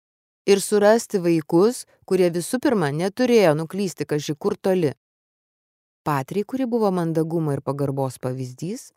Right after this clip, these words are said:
nevalingai išsprūdo atodusis. Jo nepavyko pakankamai prislopinti, dėl to mergaitė iškart susigėdo, nors jis buvo vos girdėti, tarsi vėjas dangaus tolių aukštybėje. Eliza,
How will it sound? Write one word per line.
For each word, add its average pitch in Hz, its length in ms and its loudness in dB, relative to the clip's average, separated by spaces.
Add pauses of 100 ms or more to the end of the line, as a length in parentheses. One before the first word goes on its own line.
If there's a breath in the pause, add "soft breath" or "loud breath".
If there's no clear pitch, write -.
nevalingai 214 600 0
išsprūdo 175 520 -2
atodusis. 160 1040 -4 (960)
Jo 269 100 0
nepavyko 247 540 2
pakankamai 147 580 -4
prislopinti, 269 640 -2
dėl 226 160 2
to 220 160 0
mergaitė 202 540 -2
iškart 165 320 -8
susigėdo, 165 560 0
nors 156 320 -4
jis 160 180 -4
buvo 185 320 -2
vos 220 240 -2
girdėti, 160 540 -4 (180)
tarsi 185 380 -6
vėjas 170 340 0
dangaus 160 400 -6
tolių 170 400 -2
aukštybėje. 160 800 -6 (1300)
Eliza, 160 540 -2